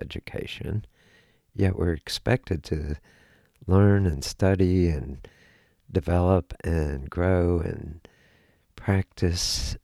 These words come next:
mi-, every other human endeavor except sex, and that we're supposed to somehow instinctively know about it. And it just seemed so appalling that we put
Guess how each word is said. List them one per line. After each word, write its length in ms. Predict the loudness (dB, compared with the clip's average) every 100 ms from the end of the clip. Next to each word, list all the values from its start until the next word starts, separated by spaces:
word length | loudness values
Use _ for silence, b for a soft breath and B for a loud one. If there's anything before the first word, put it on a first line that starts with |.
| -4
mi-, 400 | 0 2 2 0 0
every 560 | 2 2 0 0 2
other 520 | 4 4 4 4 2 -2
human 460 | -2 0 2 2 0
endeavor 760 | -2 0 0 0 -2 -6 -6 -8 _ _ _ _
except 380 | -6 -2 -2 -2
sex, 560 | -4 -4 -4 -12 -18 -18 b b b b b
and 140 | -2 2
that 220 | 2 0
we're 80 | -4
supposed 540 | -8 -6 -6 -6 -8
to 80 | -10
somehow 420 | -8 -6 -6 -8 -8 -10
instinctively 920 | -8 -8 -8 -6 -4 -4 -2 -2 0
know 280 | 0 -2 -2
about 320 | -4 -6 -6
it. 160 | -8 -10 B B B B B B B B B B B B B B B _
And 140 | 0 0
it 120 | 0
just 500 | -2 -4 -6 -8 -12 _ _ -12
seemed 400 | -4 -4 -4 -6
so 220 | -2 -2
appalling 640 | -2 -6 -4 -2 0 0
that 160 | -2 -4 -6
we 100 | -8
put 320 | -6 -8 -8